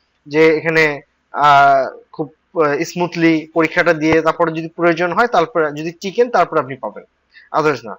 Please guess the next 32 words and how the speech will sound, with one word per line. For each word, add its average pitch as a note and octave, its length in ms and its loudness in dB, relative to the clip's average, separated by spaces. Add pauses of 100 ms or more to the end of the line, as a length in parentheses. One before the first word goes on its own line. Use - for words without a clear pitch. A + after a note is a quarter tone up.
So, A2 300 -6
এখানে F#3+ 260 -4
অনেক F3+ 440 0
পরীক্ষা G3+ 320 0
দিবে, G3 300 -2 (200)
so F3 60 0
আপনি D#3+ 300 0
ওইভাবে G3 340 0
মেন্টালিটিটা E3 840 0 (280)
নিয়ে D#3 260 0
যাবেন D3+ 280 2
যে C#3+ 120 -2
আপনাকে D3 440 -4 (220)
সিক্সটি - 340 -8
ফাইভ F3+ 280 -2
এর F3+ 100 -2
জন্য F#3 240 -2
লড়াই D#3+ 360 4
করতে। D3 320 -8 (2250)
গুড E3+ 160 -4
নিউজ C3+ 220 -8
সেটা - 460 -4
হচ্ছে F#3 240 -2
কি, B3 220 -12 (360)
অন্যান্য F#3+ 420 2
জায়গায় F#3+ 240 0
পরীক্ষা F3 280 -2
দিলে G3+ 260 -2
তারা E3 220 0
নেগেটিভ D#3+ 440 -2
মার্কিং C#3 360 -2
করে, G#2+ 240 -8